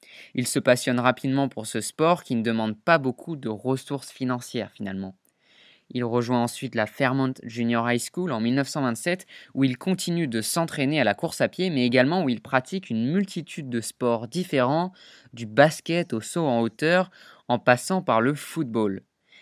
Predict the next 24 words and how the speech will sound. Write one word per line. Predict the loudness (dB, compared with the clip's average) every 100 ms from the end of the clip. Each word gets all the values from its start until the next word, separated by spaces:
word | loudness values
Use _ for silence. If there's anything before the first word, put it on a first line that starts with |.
| _
Mais | -4
sa | 0 2
passion | 4 4 4 -4 -2
pour | 2
la | 2
course | 2 -2 0
à | -2
pied | 0 0 0 -2
et | -4 -2
le | -4
saut | -4 -2
en | 0
longueur | 0 0 2 2
l'emportera | 0 0 -2 -2 -2 -2 -2
sur | -8
ces | -10
sports | -10 0 2 2 0 -20 -20 -8
qu'il | -4 -2
mettra | -2 -4 -8 -8
par | -4 -2
la | -2
suite | -6 -10 -12 -10
de | -8 -6 -8 _ -10
côté. | -8 -6 -8 -12